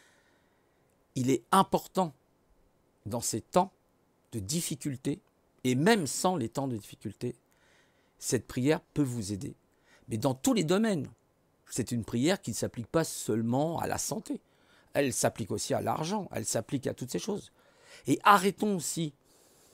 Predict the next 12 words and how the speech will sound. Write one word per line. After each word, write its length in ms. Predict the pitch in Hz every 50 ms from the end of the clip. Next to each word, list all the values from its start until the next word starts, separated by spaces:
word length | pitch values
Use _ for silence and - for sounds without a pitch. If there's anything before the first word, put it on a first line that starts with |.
| _ _ _ -
même 420 | 117 127 165 196 220 208 180 156
si 400 | - - - - 190 185 - - -
effectivement 580 | 131 123 - 147 131 - - 147 151 160 156 143
on 40 |
comprend 520 | 127 - - 151 151 127 - - 175 170 131
que 100 | - 120
l'argent, 460 | 117 117 120 123 117 127 131 123 127 - -
mais 220 | 104 117 123 117 - _ _ _ _ _ _ _ _ _ _ _ _ _ -
il 60 | 127
nous 200 | 135 143 135 127
en 80 | 147 143
faut 300 | - 185 185 170 -